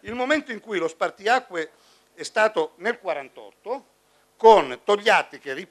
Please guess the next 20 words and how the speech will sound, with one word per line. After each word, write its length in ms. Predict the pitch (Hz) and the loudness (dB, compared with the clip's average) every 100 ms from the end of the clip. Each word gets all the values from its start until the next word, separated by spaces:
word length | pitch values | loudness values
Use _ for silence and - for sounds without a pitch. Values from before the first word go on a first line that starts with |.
| _ | _
partecipa, 720 | - 226 226 208 151 - 117 | -2 -2 0 -2 -2 -6 -12
c'è 180 | - 170 | -8 -8
questa 260 | 190 160 175 | -6 -8 -8
attesa 400 | - 196 139 123 | -2 0 0 -6
del 120 | 127 | -10
ritorno 360 | 139 165 190 170 | -8 -4 -4 -4
di 100 | 151 | -6
Togliatti 480 | 160 175 127 - | -4 -2 -2 -6
che 100 | - | -16
fa 160 | 120 180 | -8 -6
questo 300 | - 135 151 | -6 -10 -10
comizio 400 | 151 170 170 127 | -10 -8 -8 -12
di 220 | 131 147 _ | -16 -18 _
tranquillizzazione 1700 | 185 190 180 - 185 175 175 170 127 160 - 208 180 110 107 104 - _ _ _ _ _ _ _ _ _ - | -6 -6 -8 -18 -20 -20 -20 -20 -6 -6 -6 -8 -6 -8 -14 -20 -20 _ _ _ _ _ _ _ _ _ -20
rispetto 380 | 120 - 156 | -14 -12 -10
a 40 | - | -10
ciò 140 | 175 | -10
che 80 | 156 | -6
era 140 | 165 | -4
successo, 640 | 175 269 - 120 - 165 | -6 -8 -10 -10 -10 -16